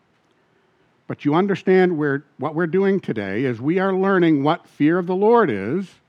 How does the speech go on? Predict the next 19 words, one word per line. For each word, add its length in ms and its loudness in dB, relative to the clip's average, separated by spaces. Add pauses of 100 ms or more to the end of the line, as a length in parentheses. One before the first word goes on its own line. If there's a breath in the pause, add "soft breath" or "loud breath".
(500 soft breath)
according 580 -4
to 240 -6
the 120 -6
Bible. 540 -2 (240)
Last 320 -4
week 200 -8
it 20 -10
was 120 -10
fear 200 -6
of 60 -6
the 80 -10
Lord 200 -6
according 500 -8
to 300 -6 (360 soft breath)
just 400 -4
the 80 -8
book 220 -8
of 120 -14
Proverbs. 600 -6